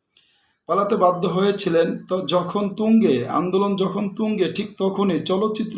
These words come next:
পাড়ায় শিল্পীদের মাঝে দুভাগে বিভক্ত করা হয়। এমন একটা সময় দেখা গেছে যে এক গ্রুপ যখন রাজপথে আন্দোলনরত শিক্ষার্থী ছাত্র জনতার উপর, আহ, অত্যাচারের প-,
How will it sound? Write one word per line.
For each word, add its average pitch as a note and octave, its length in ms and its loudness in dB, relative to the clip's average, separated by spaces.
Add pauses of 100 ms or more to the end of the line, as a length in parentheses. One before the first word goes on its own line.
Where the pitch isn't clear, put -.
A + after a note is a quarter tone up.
পাড়ায় F3 360 2 (320)
শিল্পীদের G#3 580 -2
মাঝে F3+ 300 2
দুভাগে F#3 520 -2
বিভক্ত E3+ 360 -4
করা D3+ 220 0
হয়। C3+ 240 -6 (340)
এমন G3+ 220 0
একটা G#3 220 -4
সময় G3+ 280 0
দেখা F#3+ 260 -2
গেছে F#3+ 320 -2
যে E3+ 200 0 (580)
এক G#3 280 2
গ্রুপ A3 280 2
যখন G3 360 0 (300)
রাজপথে G3 880 -4 (320)
আন্দোলনরত G3 680 0
শিক্ষার্থী - 680 -4
ছাত্র D#3+ 420 -2
জনতার F#3+ 440 0
উপর, F#3+ 300 0
আহ, - 840 -8
অত্যাচারের G#3 760 -2
প-, G#3 300 -4